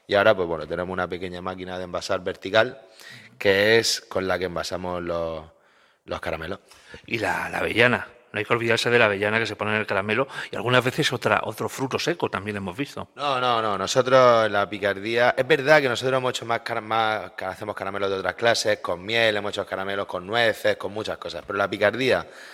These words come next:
Speaker 1: es la única que se hace con avellana la única que se hace con una cuchara, que se, la ave-, la avellana se vierte en el caramelo y de ahí se van sacando una a una con una cuchara y se van, eh, dejando caer en la, en la piedra de mármol.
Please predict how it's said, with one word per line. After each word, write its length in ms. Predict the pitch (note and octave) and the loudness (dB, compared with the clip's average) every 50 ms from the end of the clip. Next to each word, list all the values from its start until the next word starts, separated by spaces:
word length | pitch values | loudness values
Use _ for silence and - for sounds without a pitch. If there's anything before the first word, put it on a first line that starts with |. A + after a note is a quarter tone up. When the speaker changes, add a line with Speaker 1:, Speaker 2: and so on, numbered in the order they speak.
| - - - - - - | -20 -20 -20 -20 -6 -2
Speaker 1:
es 220 | - A#2+ A2+ A2+ A#2 | 0 0 0 0 2
la 180 | A2+ A2 A#2+ | 4 6 6
única 360 | C3 D3 C#3+ C3+ B2+ A#2 A#2+ | 6 6 4 0 0 0 2
que 120 | A2+ A2 G2+ | 2 0 0
se 100 | A#2+ A#2+ | 0 0
hace 160 | A2 A#2 A#2 | -2 -2 -4
con 140 | A2+ A2 A2 | -4 -4 -2
avellana 560 | G#2+ G#2+ G#2+ A2+ A#2+ B2+ C3+ D3+ - - - - - - - - - _ _ | -2 -2 -2 -2 -2 -4 -4 -6 -8 -12 -16 -20 -20 -20 -20 -20 -20 _ _
la 220 | - G#2+ A2 A2+ A#2+ | -4 0 4 4 6
única 280 | B2+ C#3 C#3 C3+ C3 A#2+ | 4 4 2 2 2 2
que 80 | A#2+ | 2
se 120 | - - C3 | 2 0 -2
hace 200 | A2+ - A#2+ G2 | -2 -2 -6 -6
con 120 | G#2+ A2+ | -6 -6
una 180 | A#2 A#2+ A#2 G#2+ | -2 -2 -2 -2
cuchara, 480 | G#2+ G#2+ - - A#2+ A2+ B2 C#3 - - | -2 -4 -2 0 0 0 0 -4 -12 -14
que 80 | - G#2 | -10 -10
se, 160 | - - G2 | -8 -8 -6
la 160 | F#2+ G2 G2 | -4 -2 -2
ave-, 200 | G2 F#2+ F#2+ F#2 | -2 -2 -4 -4
la 240 | G2 G2 F#2+ F#2+ F#2+ | -4 -2 0 0 0
avellana 380 | F#2+ F#2+ G2+ A2+ A#2 B2 B2 A2+ | 0 -2 -2 -2 0 0 0 -2
se 200 | - - G#2+ G2 | -2 -2 -4 -4
vierte 380 | G#2 A2+ A#2+ A#2+ A#2 - B2 | 0 0 0 0 0 -2 -4
en 60 | A2 | -4
el 100 | A2 G#2+ | -4 -4
caramelo 480 | F#2+ A2+ G#2+ A2 A2+ A#2+ A#2 B2 C3+ - - - - - - - - _ | -2 0 0 0 0 0 0 -2 -4 -6 -10 -20 -20 -20 -20 -20 -20 _
y 100 | - G#2 | -8 -2
de 100 | G2+ G2+ | 0 2
ahí 140 | G2+ G#2 A2 | 2 2 2
se 140 | A2 - A#2 | 0 -2 -2
van 120 | A2 A2 | -2 -2
sacando 440 | - - G#2+ G2+ A2 A2 A2 G#2+ G2+ G2+ | -2 -2 0 0 0 0 0 0 -2 0
una 180 | G#2 G#2 G2 | 0 0 0
a 40 | G2+ | 0
una 240 | A2 B2 A#2+ A2+ G#2 | 0 0 -2 -2 -2
con 140 | G2+ G2+ G#2 | -2 0 0
una 120 | G#2 G2+ | 0 0
cuchara 440 | G2+ G2 - - A2 G#2+ G#2+ G#2+ G#2+ | -2 -2 0 2 4 4 4 4 2
y 40 | G2+ | 0
se 140 | - - | -2 -4
van, 300 | G2 G2 G2+ G2+ G#2+ G#2 - - - - - - - - _ _ _ | -4 -2 -2 -4 -6 -8 -14 -20 -20 -20 -20 -20 -20 -20 _ _ _
eh, 460 | G2+ G#2 G2+ G2+ G2 G2 F#2+ F#2 F2 F2+ | -4 -2 0 0 0 0 -2 -4 -4 -2
dejando 440 | G2 F#2+ - - A2 A2 A2+ A2 F#2+ | -4 -2 -2 -2 -2 0 0 0 2
caer 460 | G#2 G2 G#2 A#2 A#2 A#2+ C3 - - | 4 6 6 6 4 4 0 -6 -8
en 200 | - G2+ G2 F#2+ | -8 -8 -6 -2
la, 220 | F#2+ F#2 F2+ F2 - | 0 0 0 -2 -2
en 120 | - F#2 F#2 | -6 -8 -8
la 140 | F#2 F#2 G#2 | -8 -6 -4
piedra 280 | G#2+ G#2 G#2 G#2 G#2 | -4 -2 0 0 0
de 60 | G#2 | 0
mármol. 380 | G#2 A2+ A2 G#2+ G#2+ G2+ - | 2 2 2 2 0 -2 -8